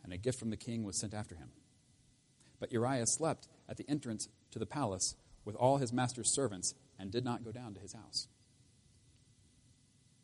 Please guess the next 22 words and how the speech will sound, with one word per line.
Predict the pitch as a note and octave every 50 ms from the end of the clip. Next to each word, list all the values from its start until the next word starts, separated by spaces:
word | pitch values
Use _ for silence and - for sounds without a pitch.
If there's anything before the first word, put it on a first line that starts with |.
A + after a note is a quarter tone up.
| _ _ - - _ _ _ _ _ _ _ - - - - - - - - - -
David | - F2+ E2+ D#2+ D#2+
was | E2 E2+ F#2+
out, | A#2+ A#2+ G2+ - -
was | G#2 G2 F#2 -
told, | - B2 G#2+ E2+ D2+ - - - - - - - -
"Uriah | - G2+ B2+ D3 D3+
did | C3 A#2+
not | C3+ C3 A#2+
go | B2
home." | B2+ F3 F3 F#2+ C#2+ - - - - - - - - - -
So | - - F#2+
he | F#2+ A2
asked | D3 D#3 - -
Uriah, | G2+ E2 C#2+ C2 B1 - - _ - _ - - - - - _ _ _ _ - - - - -
"Haven't | - - G3+ C4+ -
you | G#3+
just | G#3+ G#3 -
come | - F3+ G3+
from | F3+ F3 D3+
a |
military | C#3+ C#3+ D3+ E3 D#3 - E3 D3 C3
campaign? | - C3+ B2 A2+ A2+ A2+ G2 A#2 D3 E3+